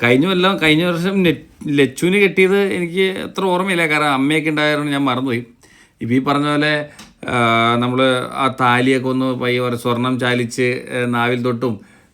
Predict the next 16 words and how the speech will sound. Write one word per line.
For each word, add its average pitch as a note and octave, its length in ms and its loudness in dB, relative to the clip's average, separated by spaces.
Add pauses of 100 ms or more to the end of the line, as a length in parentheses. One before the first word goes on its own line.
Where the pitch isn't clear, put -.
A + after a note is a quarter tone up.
പിന്നെ A#2+ 220 -2
ഉപ്പും B2 420 -2
പുളിയും C3+ 520 0
അതും B2+ 220 -2
തൊട്ട്, C3 480 0
ആ, A#2+ 280 0
നാക്കിലൊക്കെ B2 540 0
വെച്ചിട്ട്, B2 480 0 (280)
ആ, A2+ 760 -2
അങ്ങനെ C3+ 280 4
ഒരു, C#3+ 360 2 (400)
ആ D#3+ 140 4
ചടങ്ങ് D#3+ 400 2
അങ്ങനെ F#3+ 180 -2
അങ്ങോട്ട് F#3 220 -2
പൂർത്തിയാക്കി. C3+ 680 -4